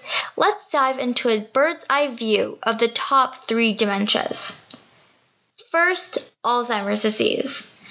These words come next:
There are two types of Alzheimer's, early onset and late onset. Early onset Alzheimer's is rare and affects those within the thirty to sixty year age group.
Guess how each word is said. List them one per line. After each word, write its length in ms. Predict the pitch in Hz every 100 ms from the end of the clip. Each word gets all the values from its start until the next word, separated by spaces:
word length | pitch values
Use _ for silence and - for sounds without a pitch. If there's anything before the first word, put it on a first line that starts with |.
| - -
There 240 | - 247 277
are 220 | 269 269
two 360 | - - 370 453
types 400 | - 269 247 240
of 120 | 247
Alzheimer's, 840 | 226 220 220 - - - - - - - - - _
early 360 | 277 302 302 311
onset 540 | 277 277 269 269 254 262 -
and 260 | 240 233 233
late 240 | 233 226 -
onset. 520 | 208 208 214 - - - - - - - - -
Early 340 | 302 359 392 392
onset 380 | 269 254 254 247
Alzheimer's 600 | 226 226 254 226 220 220
is 180 | 220 214
rare 520 | 202 196 - - 247 - - - -
and 120 | 240
affects 380 | 254 277 262 -
those 260 | 262 254
within 280 | 262 254 240
the 100 | 233
thirty 420 | 233 262 277 302 320
to 100 | 285
sixty 400 | - 240 - 254
year 280 | 226 214 214
age 280 | 226 214 -
group. 400 | - - -